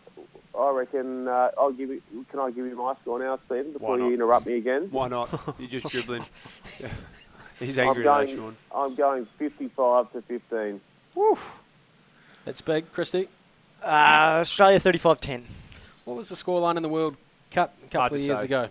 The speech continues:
Speaker 3: About,
Speaker 2: to say.
Speaker 3: uh, about a fifteen-point win from memory?
Speaker 2: Dunno,
Speaker 3: Something,
Speaker 2: Sam.
Speaker 3: something like that.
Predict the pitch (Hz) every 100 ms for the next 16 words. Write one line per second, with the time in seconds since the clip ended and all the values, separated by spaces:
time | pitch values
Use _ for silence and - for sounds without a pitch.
0 | 160 151 101 151 147 143 143 - 160 147
1 | 175 - 175 160 175 165 160 175 160 165
2 | 170 190 202 _ _ _ - 156 131 123
3 | 113 - 131 131 _ _ _ - 160 160
4 | 156 147 170